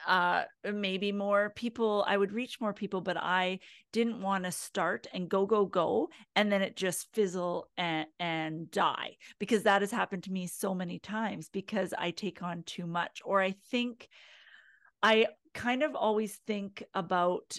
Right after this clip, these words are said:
in my head that, like, the hypomanic me, that's, um, that's how much I should be giving, right? Well, that was impossible because I wasn't sleeping. <laughs> Right?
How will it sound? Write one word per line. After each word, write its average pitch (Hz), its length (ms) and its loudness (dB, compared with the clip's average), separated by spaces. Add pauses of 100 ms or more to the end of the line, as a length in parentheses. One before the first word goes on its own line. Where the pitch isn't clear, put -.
(140)
in 196 100 -4
my 190 120 -2
head 180 400 -2
that, 175 260 -2
like, 175 380 -4
the 185 160 0
hypomanic 180 760 -2
me, 254 400 0 (280)
that's, - 760 2 (140)
um, 165 520 -4 (140)
that's 185 320 4
how 202 140 0
much 196 480 0
I 175 120 2
should 185 280 0
be 180 100 -4
giving, 170 400 -6
right? 208 300 2
Well, 240 140 2
that 240 160 8
was 233 100 4
impossible 208 560 0
because 170 320 -4
I 185 60 2
wasn't 180 280 -4
sleeping. - 460 -6
<laughs> - 80 -20 (280)
Right? 302 420 8